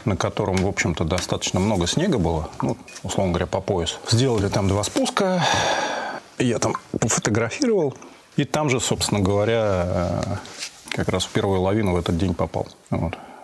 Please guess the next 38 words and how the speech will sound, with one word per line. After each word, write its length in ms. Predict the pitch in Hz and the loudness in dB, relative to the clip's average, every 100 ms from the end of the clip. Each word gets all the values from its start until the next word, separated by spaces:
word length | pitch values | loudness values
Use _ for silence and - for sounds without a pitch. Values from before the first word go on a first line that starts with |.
| - | -8
То 100 | - | -4
есть, 200 | - - | -4 -4
в 60 | - | -6
принципе, 480 | - 127 131 - - | -2 0 0 -2 -2
как 160 | 87 | 0
бы, 580 | 87 87 87 85 87 90 - - 131 | 0 0 0 0 0 -2 -2 -2 -2
<laughs> 380 | - - - - | -6 -12 -12 -6
началось 360 | 113 - 107 107 | -2 0 0 0
всё 420 | - 95 90 87 | 0 2 2 0
с 80 | - | 0
такой, 340 | 95 - 80 - | -2 0 -2 -2
условно 220 | - 98 | 0 2
говоря, 160 | 90 90 | 2 4
безобидной 520 | 87 101 101 92 92 | 4 2 2 2 2
лавины, 440 | 92 123 190 117 87 - | 2 2 2 0 -4 -4
когда 240 | 90 90 | 0 2
я 40 | 90 | 0
фотографировал, 760 | - 90 95 113 - 147 90 | 0 0 2 2 0 2 2
и, 80 | 113 - - - | 0 -2 -8 -6
подходя 340 | - - 98 101 | -4 0 2 2
к 60 | |
группе, 720 | 90 160 147 107 95 92 90 87 | 2 0 0 0 2 2 2 2
гид 240 | 90 87 | 2 2
мне 120 | 92 90 | 0 0
сказал: 360 | - 87 82 - 82 | 0 0 -2 -4 -8
«Продолжай 400 | - 92 104 98 | -2 0 2 2
движение». 460 | 80 95 120 139 82 - - - - | 2 2 2 0 -4 -10 -20 -14 -8
Вот. 400 | - - - - | -4 -4 -4 -2
И 200 | 98 87 | 0 0
я 120 | - | 0
вот 140 | - - - | -4 -8 -8
от 160 | - 85 | -4 0
группы 320 | 90 92 - | 0 0 -2
отошёл, 420 | - - - - | -2 -2 0 0
ну, 140 | 98 190 | 0 0
не 160 | 92 | 0
знаю, 240 | 78 87 98 | -2 -4 -8
там, 120 | - | -12